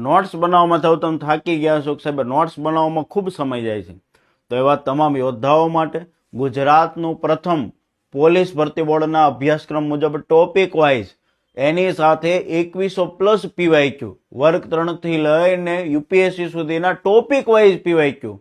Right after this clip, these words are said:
એવી સૌ પ્રથમ બુક ગુજરાતની આવે છે અને ગુજરાતનું પહેલું રંગીન પુસ્તક બંધારણનું આવે છે. છોકરાને નહીં નોટ્સ બનાવવી પડે,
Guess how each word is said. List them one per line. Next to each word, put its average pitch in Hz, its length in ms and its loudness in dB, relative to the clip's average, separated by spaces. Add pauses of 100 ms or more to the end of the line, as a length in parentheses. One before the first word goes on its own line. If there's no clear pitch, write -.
(400)
એવી 202 320 6
સૌ 202 260 2 (100)
પ્રથમ 214 460 -2
બુક 208 320 -2
ગુજરાતની 190 560 2
આવે 196 100 0
છે 208 120 -4
અને 185 100 -6
ગુજરાતનું 196 560 2
પહેલું 196 400 2
રંગીન 226 400 0
પુસ્તક 190 320 -4
બંધારણનું 147 480 0
આવે 139 220 -2
છે. 123 160 -10
છોકરાને 160 380 -2
નહીં 170 240 -2
નોટ્સ 180 220 0
બનાવવી 185 440 0
પડે, 180 140 6